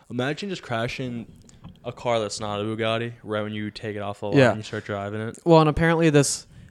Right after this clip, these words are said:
Speaker 2: this old lady there was trying to turn right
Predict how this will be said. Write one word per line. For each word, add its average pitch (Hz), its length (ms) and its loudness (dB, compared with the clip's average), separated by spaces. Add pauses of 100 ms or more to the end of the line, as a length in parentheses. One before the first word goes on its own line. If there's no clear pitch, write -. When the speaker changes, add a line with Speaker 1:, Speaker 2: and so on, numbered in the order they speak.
Speaker 2:
this - 240 0 (280)
old 156 280 6
lady 131 580 4 (880)
there 139 380 2 (120)
was 139 360 0
trying 151 300 4
to 135 60 0
turn 143 340 2
right 120 520 4